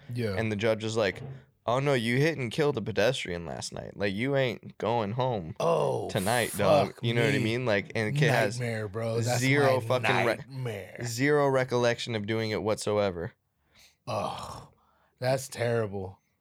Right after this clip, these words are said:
Speaker 2: I, I don't. You feel like you're gonna end up doing prison time at some point? This will be a really great clip. <laughs> If
Speaker 1: No,
Speaker 2: so,
Speaker 1: well,
Speaker 2: <laughs> in the future.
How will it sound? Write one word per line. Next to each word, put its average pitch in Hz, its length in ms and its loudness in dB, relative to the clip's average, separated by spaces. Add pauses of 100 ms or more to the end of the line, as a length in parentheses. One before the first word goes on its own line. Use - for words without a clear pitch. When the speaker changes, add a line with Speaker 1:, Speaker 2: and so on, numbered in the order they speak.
(200)
Speaker 2:
I, 131 260 0 (160)
I 147 120 0
don't. 139 300 -2
You 143 160 -4
feel 180 180 2
like 170 180 2
you're 160 140 2
gonna 151 220 0
end 147 180 2
up 127 140 0
doing 143 200 0
prison 143 300 -2
time 143 240 -2
at 123 80 -4
some 139 220 -2
point? 143 260 -2 (380)
This - 100 -14
will 139 60 -2
be 120 100 2
a 98 60 4
really 98 240 2
great 95 240 0
clip. 98 360 0
<laughs> - 80 -20
If 185 640 -2 (420)
Speaker 1:
No, 160 220 4
Speaker 2:
so, 165 600 4
Speaker 1:
well, 208 600 4
Speaker 2:
<laughs> - 80 -8
in 180 160 2
the 180 140 0
future. - 760 -2